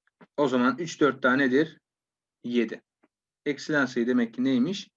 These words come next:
Yedi. Koyalım bakalım doğru mu? Y-, e, bunun üzerine yedi koyarsak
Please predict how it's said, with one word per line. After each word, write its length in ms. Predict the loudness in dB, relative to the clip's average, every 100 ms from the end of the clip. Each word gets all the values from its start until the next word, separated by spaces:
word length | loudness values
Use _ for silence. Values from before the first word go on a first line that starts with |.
| -8
Yedi. 340 | -4 -4 -2
Koyalım 340 | 2 4 4
bakalım 340 | 2 0 -4 -2
doğru 280 | -2 -2 -4
mu? 280 | -8 -10 -16 _ _ _ -10
Y-, 680 | -10 -10 -12 -8 -4 -4
e, 80 | -2
bunun 560 | 0 2 2 0 -4 -18 -20 _ _
üzerine 460 | -6 -2 0 0 -2
yedi 300 | -4 -2 -2
koyarsak 800 | -4 -4 -4 -8 -6 -6 -6 -14